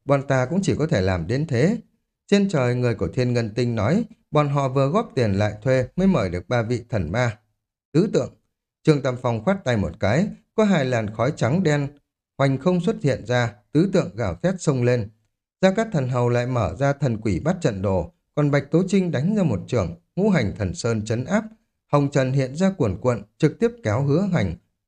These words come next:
à, Hứa Hằng vào trong ảo cảnh Hồng Trần. "Sầu kiến hèn mọn mà cũng dám đùa nghịch bản thân." Hứa Hằng quát lạnh một tiếng, thần uy cuồn cuộn,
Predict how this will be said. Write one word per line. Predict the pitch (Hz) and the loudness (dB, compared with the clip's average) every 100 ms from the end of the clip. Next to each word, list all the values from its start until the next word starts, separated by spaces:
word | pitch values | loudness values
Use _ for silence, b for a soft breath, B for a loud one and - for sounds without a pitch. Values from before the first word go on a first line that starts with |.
| _ | _
à, | 139 | 0
Hứa | 139 156 | 2 2
Hằng | 196 135 92 80 | 2 0 -2 -2
vào | 107 104 | -2 0
trong | 139 131 | 0 -2
ảo | - 117 | -2 -4
cảnh | 87 104 85 | -2 -2 -2
Hồng | 104 98 | 0 0
Trần. | 110 104 85 - _ _ _ _ _ _ _ - | 0 0 -2 -8 _ _ _ _ _ _ _ -2
"Sầu | 131 104 113 | 2 2 2
kiến | 135 208 | 0 2
hèn | 156 82 | 2 0
mọn | 98 101 - _ | -2 -4 -8 _
mà | 135 147 | -4 -2
cũng | 180 | 2
dám | 170 214 | 2 4
đùa | 175 127 | 2 2
nghịch | 113 110 - | 0 -6 -4
bản | 95 - | -4 -2
thân." | 117 113 110 - _ _ _ | -2 -4 -6 -18 _ _ _
Hứa | 180 | 0
Hằng | 214 175 123 | 2 2 0
quát | 208 220 147 | -2 0 0
lạnh | 123 | -2
một | 113 101 | -2 -2
tiếng, | 117 147 247 | 0 0 2
thần | 127 92 | 0 -2
uy | 120 123 | -2 -2
cuồn | 123 107 80 | 0 -2 -2
cuộn, | 120 110 | -2 -2